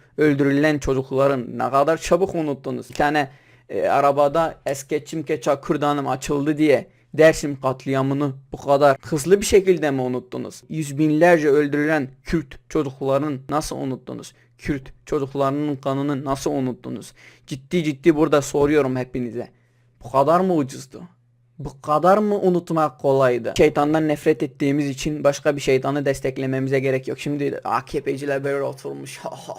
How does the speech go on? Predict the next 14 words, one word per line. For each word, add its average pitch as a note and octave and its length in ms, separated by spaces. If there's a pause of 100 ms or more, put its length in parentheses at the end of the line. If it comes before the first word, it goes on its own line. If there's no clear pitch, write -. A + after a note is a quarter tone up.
ha, - 80 (120)
ha. - 80 (320)
Mutlular. D#3+ 580 (400)
Mutlular. C#3 580
Bu C#3+ 140
çocuk D3+ 400
C D3+ 220
H C3 100
P'yi D3 220
kötülüyor. C3 480 (500)
ak F3 280
Parti C#3+ 360
nasıl D3+ 440
bir D3+ 220